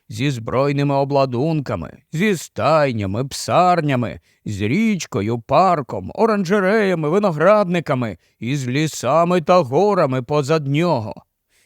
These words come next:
Дігорі відчував, як відчув би і кожен на його місці, що віднині вони житимуть щасливо та заможно. Але, можливо, вам захочеться знати іще про дві речі.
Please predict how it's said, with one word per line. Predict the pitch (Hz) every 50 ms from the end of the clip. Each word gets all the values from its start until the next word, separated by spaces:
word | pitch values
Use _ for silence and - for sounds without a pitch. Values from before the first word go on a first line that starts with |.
| _ _ _
Дігорі | 175 - - 127 131 127 165 190 214 214 208 208
відчував, | 202 202 202 160 - - 196 190 185 185 214 220 220 196 175 - - _ _ _ _
як | - 139 - - - -
відчув | 208 208 190 151 - - 202 196 196
би | 175 196 202
і | 202 185
кожен | - - 233 233 180 120 135 131 127
на | 131
його | 139 151 135 143 151
місці, | 156 196 233 214 - - - - 117 107 107 - _ _ _ _ _
що | - - - - 160
віднині | 156 170 170 143 127 120 160 220 220 202 202 202
вони | 175 185 185 185 175
житимуть | 147 123 151 190 - - 170 170 175 170 151 - - _ _ _
щасливо | - - - - - 160 - - - - 113 127 190 214 175 151 160 165
та | - _ - 131 127
заможно. | 117 123 131 120 113 113 110 110 107 - - - _ _ _ _ _ _ _ _ _ _ _ _ _ _ _ _ _ _ _
Але, | - - 156 - 233 220 214 220 233 247 247 233 - _ _ _ _ _ _ _ _
можливо, | - 233 254 220 170 165 185 202 208 202 233 226
вам | 202 214 214 214
захочеться | 185 185 214 - - 151 139 139 - 185 165 - - 185 170
знати | 143 123 123 117 123 131 139 - - 170 170 165 156 - _ _ _ _
іще | - - 202 180 - - - 254 233
про | - - 113 110 98
дві | 98 104 120 117
речі. | 117 120 101 85 - - 135 131